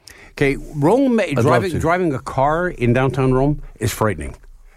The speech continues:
Speaker 1: Now, put yourself on a scooter.
Speaker 2: <laughs>
Speaker 1: Uh, scare the heck right out of you. F-, it's, it, it was wild. It was great. I
Speaker 2: Yeah,
Speaker 1: loved it.
Speaker 2: yeah.
Speaker 1: I look back now and I think to myself, "I wouldn't do that again."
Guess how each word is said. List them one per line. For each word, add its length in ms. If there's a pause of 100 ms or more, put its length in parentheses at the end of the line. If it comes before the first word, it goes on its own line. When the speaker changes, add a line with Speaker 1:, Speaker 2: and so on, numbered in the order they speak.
(100)
Speaker 1:
Now, 160
put 220
yourself 320
on 60
a 20
scooter. 480
Speaker 2:
<laughs> 0
Speaker 1:
Uh, 1200
scare 300
the 100
heck 400
right 200
out 140
of 60
you. 80
F-, 300 (100)
it's, 580 (440)
it, 300
it 200
was 180
wild. 460
It 60
was 140
great. 440
I 120
Speaker 2:
Yeah, 60
Speaker 1:
loved 240
it. 160
Speaker 2:
yeah. 180
Speaker 1:
I 120
look 200
back 240
now 300
and 80
I 60
think 200
to 60
myself, 260
"I 100
wouldn't 260
do 100
that 160
again." 260